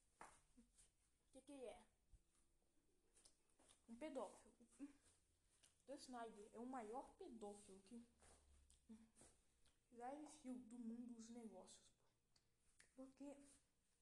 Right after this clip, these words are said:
porque com,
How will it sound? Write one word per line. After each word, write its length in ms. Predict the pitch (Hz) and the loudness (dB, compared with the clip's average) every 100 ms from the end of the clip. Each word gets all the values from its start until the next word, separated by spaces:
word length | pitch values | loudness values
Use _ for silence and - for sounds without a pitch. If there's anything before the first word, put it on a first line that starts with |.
| - - - - - - - - - - - - - - - 392 392 - - - - - - - - 247 - - - - - - - - _ _ - - | -20 -20 -20 -20 -20 -20 -20 -20 -20 -20 -20 -20 -20 -20 -20 -20 -20 -20 -20 -20 -20 -20 -20 -14 -8 -8 -8 -16 -20 -20 -18 -20 -20 -20 _ _ -20 -14
porque 360 | - 285 285 302 311 | -8 -8 -6 -8 -4
com, 160 | 370 | -4